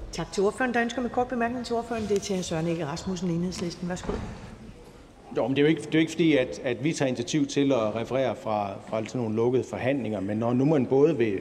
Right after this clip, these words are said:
Speaker 2: førstebehandlingen og andenbehandlingen af lovforslaget har hørt fra Dansk Folkeparti, at, øh, de mener, at de bliver smidt ud af forhandlingerne, og så man selv har siddet der og oplevet det, og, øh,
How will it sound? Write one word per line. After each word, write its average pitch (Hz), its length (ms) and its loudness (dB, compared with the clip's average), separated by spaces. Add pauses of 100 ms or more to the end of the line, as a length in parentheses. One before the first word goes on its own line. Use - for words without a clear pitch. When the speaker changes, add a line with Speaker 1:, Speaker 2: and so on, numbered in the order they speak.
Speaker 2:
førstebehandlingen 127 1000 0
og 90 200 -6
andenbehandlingen 123 680 0
af 98 100 -4
lovforslaget 110 680 -2 (180)
har 92 80 -10
hørt 139 220 2 (100)
fra 107 60 -8
Dansk - 280 -8
Folkeparti, 113 560 -6 (720)
at, - 380 -6
øh, 98 160 -2
de 117 60 0
mener, 131 320 2 (180)
at 117 120 -6
de 113 60 -6
bliver 107 160 -8
smidt 160 220 0
ud 147 120 4
af 110 60 -2
forhandlingerne, 113 480 -2 (480)
og - 80 -6
så 143 80 2
man 131 160 2
selv 151 200 2
har 110 80 -4
siddet 190 420 4
der 92 100 0 (680)
og - 160 -4
oplevet 139 500 4
det, 107 120 -4 (440)
og, 117 340 2
øh, 95 200 -4